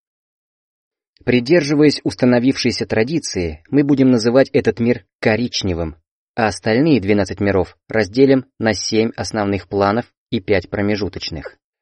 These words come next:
Невозможно изучать строение Вселенной, не изучая человека,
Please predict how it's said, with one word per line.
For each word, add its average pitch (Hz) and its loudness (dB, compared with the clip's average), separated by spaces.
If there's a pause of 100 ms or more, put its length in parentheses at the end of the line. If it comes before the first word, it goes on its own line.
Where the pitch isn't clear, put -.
(520)
Невозможно 190 4
изучать 151 2
строение 139 4
Вселенной, 123 0
не 104 0
изучая 127 0
человека, 131 -2